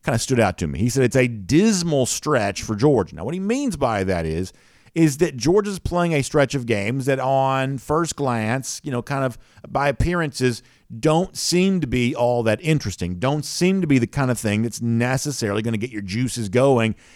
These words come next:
as a fan. And much the same way we've seen Georgia kinda sleepwalk through its two home games thus far this season,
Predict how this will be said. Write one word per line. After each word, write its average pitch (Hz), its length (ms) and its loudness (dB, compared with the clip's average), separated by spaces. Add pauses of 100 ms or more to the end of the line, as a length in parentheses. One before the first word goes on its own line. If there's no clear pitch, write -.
(140)
as 117 220 0
a 107 80 -2
fan. 135 520 0
And 117 220 2 (240)
much - 220 -2
the 127 80 -4
same 143 200 0
way 135 100 4
we've 131 200 2
seen 123 220 2
Georgia 131 260 4
kinda 117 160 -2
sleepwalk 139 680 0
through 147 140 -2
its 113 140 -4
two 113 160 2
home 117 320 -2
games 160 300 0
thus 165 200 0
far 170 260 0
this 160 200 0
season, 175 480 2